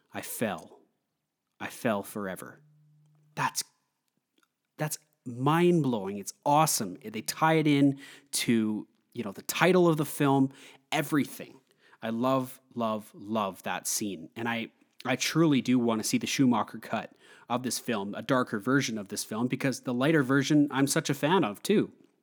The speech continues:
So I wanna see a director's true vision always. But, you know, this is a case where I do like the film that they put out as well.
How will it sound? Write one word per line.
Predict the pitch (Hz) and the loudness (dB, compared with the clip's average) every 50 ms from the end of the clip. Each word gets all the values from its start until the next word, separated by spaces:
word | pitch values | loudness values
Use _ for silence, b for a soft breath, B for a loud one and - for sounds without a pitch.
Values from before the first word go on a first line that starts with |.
| _ _ _ _ _ _ _ _ - - | _ _ _ _ _ _ _ _ -20 -12
So | - - 135 117 B B B B B B B B | -4 -4 -4 -4 B B B B B B B B
I | 127 | 0
wanna | 127 127 156 196 202 | 0 2 2 2 2
see | - - 175 160 | 2 2 0 0
a | |
director's | 135 135 131 123 - - 160 - | 2 2 0 0 0 -2 -4 -4
true | - - - 143 135 127 | -4 -4 0 2 2 2
vision | 117 120 110 104 104 110 107 104 - | 2 0 -2 -2 -2 -4 -4 -6 -6
always. | - 110 113 107 95 87 82 73 - - - - b b b b b b b b - | -6 -6 -6 -6 -6 -8 -12 -12 -10 -10 -10 -10 b b b b b b b b -6
But, | 113 107 104 95 - _ _ _ | -4 -4 -4 -6 -10 _ _ _
you | - 107 | -8 -8
know, | 101 98 98 | -8 -8 -8
this | 98 123 - - 131 | -6 -6 -6 -4 -6
is | 120 | -6
a | 117 | -8
case | - - 127 123 117 - - - | -2 0 0 0 0 -2 -4 -4
where | 120 113 110 113 113 117 107 - _ | -4 -2 -2 -2 -2 -4 -6 -8 _
I | 110 123 | -6 -6
do | 120 113 - 127 160 | -6 -2 0 0 0
like | 151 127 123 139 135 - | 2 0 0 -2 -2 -4
the | 127 | -8
film | - - 131 135 139 | -4 0 2 4 4
that | 139 135 135 | 4 2 2
they | 143 127 | 0 -2
put | 123 - 143 143 | 0 -2 -2 0
out | 151 135 113 | 0 0 -2
as | 104 104 120 | -4 -6 -6
well. | 131 113 - 80 | -6 -6 -6 -10